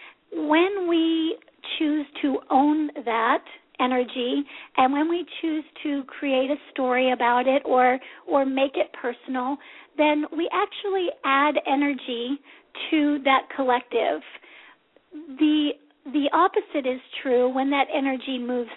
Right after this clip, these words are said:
through and we say, "Wow, I'm really feeling," not "I am," not "I am anxious" or "I am angry" or "I am frustrated." I am feeling the energy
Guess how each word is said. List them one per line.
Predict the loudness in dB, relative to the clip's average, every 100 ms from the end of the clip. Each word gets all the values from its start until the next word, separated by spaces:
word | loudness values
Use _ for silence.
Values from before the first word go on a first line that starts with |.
| -4
through | 2 4
and | 4
we | 0 2
say, | 2
"Wow, | 2 4 6 6
I'm | 4 -2
really | -4 -4 -4 -6 -10 -2
feeling," | 2 2 2 0 -2 -2 -2 -6 -20 -10 2
not | 4 4 0
"I | 2 2 2 2
am," | 2 2 0 -2
not | -2 -2
"I | 0 -2 0
am | 0 2 0 -2
anxious" | -6 -8 -8 -4 -2 -2 -4 0
or | 2 4
"I | 0 0
am | -2 0 0 -2 -4
angry" | -8 -8 -6 -4 -2 -4
or | -2 0
"I | 0 -2
am | -2 0 0 0 -2
frustrated." | -4 -2 -2 0 -2 -6 -18 -20 -20 0
I | 2
am | 2 0 -6 -6
feeling | 0 2 2 -2 -4 -4 -4 -6 _ _ _ _ _ -6
the | -2
energy | 0 0 -2 -8 -8 -6